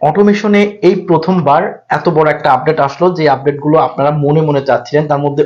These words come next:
অন্যতম একটা জিনিস হলো আপনাদের নাগরিক প্রোফাইলে ফোন নাম্বার পরিবর্তন। তো ফোন নাম্বার পরিবর্তন নিয়ে একটা আপনারা অনেকেই অনেক কমেন্ট করতেন, "ভাই, ফোন নাম্বারটা কিভাবে পরিবর্তন করব?" তো অটোমেশনে এই আপডেট আসার পর, মানে একুশ সালে,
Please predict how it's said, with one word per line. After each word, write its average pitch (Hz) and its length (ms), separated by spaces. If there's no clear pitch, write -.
অন্যতম 185 440
একটা 175 280
জিনিস 151 320
হলো 180 260
আপনাদের 151 640
নাগরিক 143 360
প্রোফাইলে 160 540
ফোন 165 140
নাম্বার 139 240
পরিবর্তন। 123 580
তো 147 80
ফোন 190 200
নাম্বার 214 240
পরিবর্তন 180 580
নিয়ে 180 300
একটা 175 260
আপনারা 160 320
অনেকেই 208 600
অনেক 240 300
কমেন্ট 156 280
করতেন, 135 320
"ভাই, 143 180
ফোন 170 200
নাম্বারটা 175 340
কিভাবে 147 320
পরিবর্তন 143 520
করব?" 139 360
তো 175 180
অটোমেশনে 220 540
এই 190 260
আপডেট 156 340
আসার 180 200
পর, 143 340
মানে 143 200
একুশ 147 280
সালে, 160 360